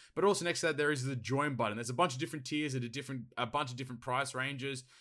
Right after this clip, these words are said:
You have no obligation to do so, but it does help us out, and we really do appreciate it. So I wanna give a shout out to our, our good members of Rion, Stump, Dave, the Inhuman, Red Halo, and Doctor Erection. Shout out episode sixty-nine. The great members of My Drunken Monkey,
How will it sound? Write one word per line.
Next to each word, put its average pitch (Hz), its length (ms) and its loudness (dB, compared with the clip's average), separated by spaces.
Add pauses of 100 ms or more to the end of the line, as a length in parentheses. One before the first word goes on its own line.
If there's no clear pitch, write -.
(140)
You 135 100 0
have 151 120 4
no 185 160 6
obligation 139 580 4
to 131 80 0
do 135 220 -2
so, 135 240 2
but 123 100 0
it 120 60 -2
does 131 240 0
help 123 160 0
us 117 160 -2
out, 117 140 6
and 104 100 0
we 113 80 0
really 107 260 -2
do 110 140 -4
appreciate 117 580 -2
it. 82 140 -10 (340)
So - 120 -6
I 143 40 0
wanna 156 140 0
give 156 100 0
a 143 60 -2
shout 151 240 4
out 127 100 0
to 127 80 -4
our, 127 320 2 (240)
our 120 160 4
good 156 240 6
members 160 380 2
of 123 120 0
Rion, 170 440 6
Stump, 156 440 4 (120)
Dave, 160 420 6
the 139 140 -2
Inhuman, 139 420 -4
Red 143 200 2
Halo, 143 280 2
and 120 160 0
Doctor 127 300 -2
Erection. 131 680 -2
Shout 104 220 -4
out 90 80 -6
episode 95 280 -12
sixty-nine. 139 560 -2 (520)
The 123 60 -6
great 170 240 8
members 160 340 2
of 139 160 0
My 147 240 6
Drunken 143 360 0
Monkey, 135 580 -2